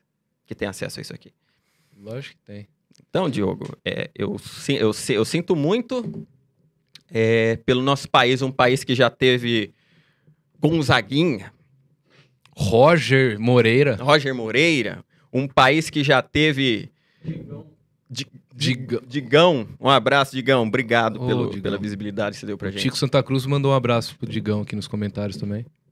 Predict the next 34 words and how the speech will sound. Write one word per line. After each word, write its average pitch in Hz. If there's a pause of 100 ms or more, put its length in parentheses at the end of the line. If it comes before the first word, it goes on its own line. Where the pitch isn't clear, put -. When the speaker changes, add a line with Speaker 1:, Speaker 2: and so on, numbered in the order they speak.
(1500)
Speaker 1:
Obrigado, 104
Digão. 104 (560)
Então, 165
um 147
país 160
que - (200)
foi 214
repleto 208
desse 202
tipo 190
de 165
gente, 165 (320)
um 120
país 139
que -
teve 156
Grande 143
Otelo, 151
um 113
país 117
que -
teve, 131 (160)
como 466
é 494
que -
chamava 160
aquele 131
cara 117
do 107
Trapalhões? 110
Falava 110
nojento. 131
Tião 160
Macalé. 147